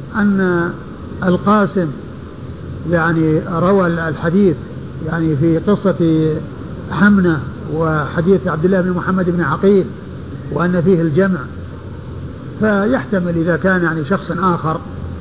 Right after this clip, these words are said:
وصاحب عون المعبود قال يحتمل أن يكون هو القاسم من مب-، من مبرور،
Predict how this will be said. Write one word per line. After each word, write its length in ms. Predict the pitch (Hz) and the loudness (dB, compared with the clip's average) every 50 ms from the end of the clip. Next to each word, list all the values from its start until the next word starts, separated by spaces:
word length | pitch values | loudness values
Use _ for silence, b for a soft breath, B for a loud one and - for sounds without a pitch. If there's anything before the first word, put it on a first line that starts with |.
| - - - - - - - - - - - - - - 226 | -10 -10 -10 -10 -10 -10 -10 -10 -10 -10 -10 -8 -6 0 2
وصاحب 420 | 220 - - 262 233 202 214 214 | 2 4 4 2 2 4 2 2
عون 160 | 202 202 202 | 2 2 2
المعبود 380 | 185 180 160 151 180 214 240 226 226 - | 0 0 0 2 2 2 2 2 0 0
قال 160 | 226 233 247 | 0 2 2
يحتمل 400 | 277 - - 220 214 202 202 190 | 0 0 0 -2 -2 0 2 2
أن 60 | 190 | 2
يكون 240 | 185 180 190 240 208 | 2 2 2 2 2
هو 100 | 185 196 | 2 2
القاسم 380 | 190 - 220 214 - - 196 196 | 0 0 0 -2 0 2 0 2
من 160 | 196 185 190 | 2 2 4
مب-، 340 | 190 185 175 247 233 196 190 | 4 2 2 2 2 2 2
من 120 | 190 185 | 4 4
مبرور، 440 | 185 180 165 196 214 202 175 156 | 4 4 4 6 6 6 4 2